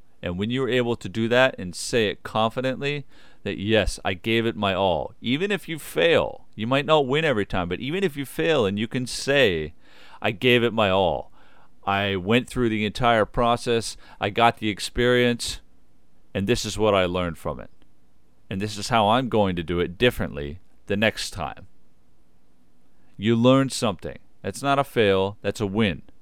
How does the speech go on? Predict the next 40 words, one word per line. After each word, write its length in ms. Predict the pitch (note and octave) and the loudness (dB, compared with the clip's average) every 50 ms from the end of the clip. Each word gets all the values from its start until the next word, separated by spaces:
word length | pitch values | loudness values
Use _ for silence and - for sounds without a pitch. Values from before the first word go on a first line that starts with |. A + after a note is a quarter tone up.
| - - - - - - - - - - - - - - - - - - - - - - | -20 -20 -20 -20 -20 -20 -20 -20 -20 -20 -20 -20 -18 -18 -18 -18 -20 -20 -20 -20 -16 -6
You 220 | G#2 A2 B2 A#2 | -2 0 0 0
failed 760 | - - - - E3 E3+ E3+ D3 B2 G#2 G2 G2 G2+ G2 - - - - - - - | 0 -4 0 4 6 8 10 10 10 10 8 8 6 2 -2 -8 -12 -14 -18 -16 -8
with 220 | - G#2 G#2 - - | -6 -6 -4 0 0
your 100 | G#2+ G2+ - | 0 2 4
expectation 1040 | A#2+ B2+ - - - B2 A#2+ - - - D3+ C#3+ C#3 B2 - - G#2+ E2+ D2 C#2 C#2 - - - - - - - - - - | 2 2 2 0 0 0 0 0 0 2 2 4 2 2 0 -2 -4 -6 -6 -8 -12 -16 -20 -20 -20 -20 -20 -20 -20 -12 -8
of 160 | G2 F#2 - - - - | -8 -8 -8 -10 -16 -4
trying 480 | - - - A2 G#2+ G#2+ G#2+ G#2+ G2+ F#2 | 0 2 2 4 4 2 2 0 -2 -4
to 140 | - - F2+ | -6 -6 -6
win. 300 | F2 F2 F2+ D#2+ B1 - - - - - - - - - - - - - - - - - - - - - - - - - - | -6 -4 -6 -6 -8 -10 -14 -20 -20 -20 -20 -18 -18 -18 -18 -18 -18 -18 -18 -18 -20 -20 -20 -20 -20 -20 -20 -20 -18 -6 0
That's 280 | G#2+ A2 A#2+ - - | 2 2 2 0 -2
where 140 | - F#2+ E2 | -6 -6 -6
you 120 | D2+ C#2 C2+ | -8 -8 -12
failed. 560 | - - - E2 C#2 A1+ - - - - - - - - - - | -10 -8 -6 -6 -6 -6 -10 -16 -20 -20 -20 -20 -20 -20 -14 -6
The 100 | G2 G2 | 0 2
overall 380 | G#2 A2+ A2+ A#2 B2+ B2 A#2 A2 | 4 4 4 2 2 2 2 0
process 680 | - - - C3+ C3 C3+ C3+ - - F#2+ F2 - - | 0 0 0 4 4 4 4 2 0 -4 -4 -4 -4
and 100 | F#2 F#2 | -6 -6
you 140 | F#2 F#2+ G2+ | -4 -4 -2
not 180 | G#2+ G#2+ G#2 G2 | -2 -2 -2 -2
achieving 500 | F2+ - - - C3+ B2 A2 A2+ G2 F#2+ | -4 -4 -6 -4 -4 -4 -4 -4 -4 -2
what 140 | G2 G2 | -2 -2
it 100 | F#2+ F#2 | -2 0
is 140 | F#2 F#2 F2 | -2 -4 -4
that 140 | - E2+ - | -6 -10 -10
you 200 | F2+ F2 F2 F2 | -8 -6 -6 -6
hoped 420 | D#2+ - - A#2+ C#3 C3 - - | -6 -6 -2 0 0 0 -2 -4
you 100 | - E2 | -10 -10
would 100 | D2 D2 | -8 -8
achieve, 500 | C#2+ C#2 C#2 - - - C#2+ C#2 C#2 - - - - - - - - - - - | -10 -10 -12 -12 -12 -12 -10 -10 -12 -14 -16 -18 -20 -20 -20 -20 -20 -20 -14 -6
that 380 | - G2+ G#2+ A2 A2+ - - - | 0 2 4 4 4 2 -2 -6
is 200 | F#2+ F2 E2 F2+ | -10 -8 -6 -4
not 220 | F#2 F#2+ F#2 F2+ | -2 -2 -2 -2
the 80 | - F2 | -4 -10
failure. 440 | - - F#2+ F#2 F2 D#2+ C2 B1+ C2 | -8 -4 -2 -2 -2 -2 -4 -6 -10
The 80 | - - | -12 -14
failure 580 | - - - B2+ B2+ C3 C3 B2+ A2 F#2 E2+ | -14 -4 0 4 6 6 6 6 4 2 -2
is 260 | - F2+ F2 E2+ D#2+ F2 | -4 -6 -8 -8 -8 -6
you 160 | F#2 F2+ E2+ | -6 -6 -6
expecting 640 | E2 - - - - - A#2+ A#2 - - F#2 D#2+ D2+ | -6 -8 -10 -10 -4 -2 -2 -2 -2 -6 -12 -12 -10
yourself 680 | C#2+ C#2 C#2 C#2 - - E2+ D2 C2+ B1+ - - - | -10 -10 -10 -10 -10 -8 -6 -6 -6 -6 -10 -14 -18